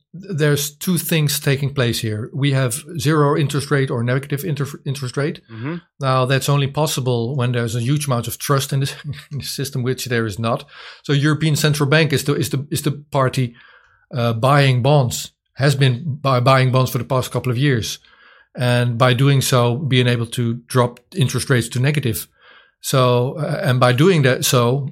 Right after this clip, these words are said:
Speaker 1: Mario Draghi, the former president of the European Central Bank, effectively killed the bond market. There's no private interest in those bonds anymore. I mean, you're not gonna spend your billions and, and not getting any return, but getting all the risk.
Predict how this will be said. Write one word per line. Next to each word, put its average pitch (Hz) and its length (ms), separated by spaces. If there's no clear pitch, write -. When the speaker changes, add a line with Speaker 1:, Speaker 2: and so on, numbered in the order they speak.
Speaker 1:
Mario 127 340
Draghi, 131 380
the 120 40
former 131 520
president 117 360
of 110 120
the 123 80
European 117 320
Central 117 280
Bank, 117 260
effectively 131 540
killed 170 360
the 135 120
bond 120 300
market. 107 380
There's 135 140
no 147 100
private 139 380
interest 147 320
in 123 100
those 117 220
bonds 113 280
anymore. 107 400
I 104 40
mean, 120 160
you're 123 100
not 131 160
gonna 120 140
spend 117 280
your 117 80
billions 117 460
and, 135 160
and 127 140
not 131 160
getting 123 240
any 123 140
return, 120 360
but 127 140
getting 123 240
all 123 100
the 131 80
risk. 139 340